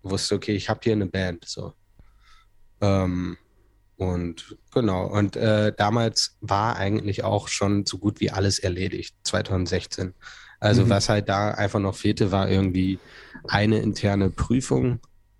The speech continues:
Speaker 1: am Schlagzeug und die Bachelorarbeit. Und an der setze ich jetzt, so.
Speaker 2: An der
Speaker 1: Und
Speaker 2: sitzt
Speaker 1: da
Speaker 2: du.
Speaker 1: habe ich mir aber halt, halt wirklich auch Zeit gelassen.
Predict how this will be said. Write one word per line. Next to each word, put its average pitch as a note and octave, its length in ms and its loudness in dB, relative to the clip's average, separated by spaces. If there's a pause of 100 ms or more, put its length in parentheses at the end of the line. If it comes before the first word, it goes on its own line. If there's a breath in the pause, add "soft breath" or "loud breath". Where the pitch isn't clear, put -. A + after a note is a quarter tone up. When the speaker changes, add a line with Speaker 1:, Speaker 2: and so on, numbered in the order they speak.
(100)
Speaker 1:
am G2 160 2
Schlagzeug G2 800 0
und G2 300 2 (200)
die - 80 2
Bachelorarbeit. F2+ 680 -2
Und F#2 160 -4
an F#2+ 180 0
der F#2 220 2
setze F#2+ 300 -4
ich - 100 -16
jetzt, - 340 -8
so. - 160 -14 (580 loud breath)
Speaker 2:
An A2+ 140 2
der B2+ 100 4
Speaker 1:
Und A2 80 0
Speaker 2:
sitzt A2 180 2
Speaker 1:
da A2+ 160 4
Speaker 2:
du. F#2+ 80 2
Speaker 1:
habe A#2 160 2
ich C3+ 140 -2
mir B2+ 160 2
aber A2 160 2
halt, A2 240 2
halt A2 220 0
wirklich G#2+ 500 -2
auch A2 240 0 (120)
Zeit G#2 320 -2
gelassen. F2+ 380 -2